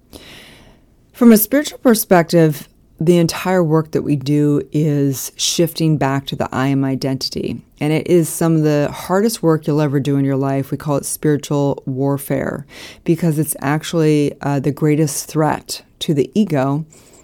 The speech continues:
which is being stripped of the identity. And what is identity, right? So we have, um, identity,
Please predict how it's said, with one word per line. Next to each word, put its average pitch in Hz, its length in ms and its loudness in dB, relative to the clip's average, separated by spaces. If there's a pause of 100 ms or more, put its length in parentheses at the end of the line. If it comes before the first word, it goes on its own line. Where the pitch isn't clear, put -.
(140)
which 165 400 2
is 156 340 4
being 160 240 2
stripped - 560 -2
of 131 100 -2
the 143 80 -2
identity. 135 800 -4 (840)
And 175 140 4
what 190 140 8
is 202 160 8
identity, 175 680 2
right? 143 300 0
So 165 180 0
we 156 200 2
have, 156 500 0 (420)
um, 147 360 0
identity, 143 920 0